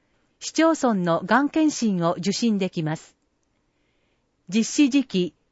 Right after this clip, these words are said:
場所等については、お住まいの市町村へお尋ねください。クエスチョン。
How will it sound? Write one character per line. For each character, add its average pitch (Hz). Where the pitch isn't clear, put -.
場 214
所 302
等 302
に 220
つ -
い 214
て 156
は、 151
お 233
住 320
ま 302
い 262
の 214
市 -
町 311
村 240
へ 180
お 202
尋 233
ね 220
く -
だ 190
さ 156
い。 120
ク 240
エ 294
ス -
チ -
ョ 160
ン。 135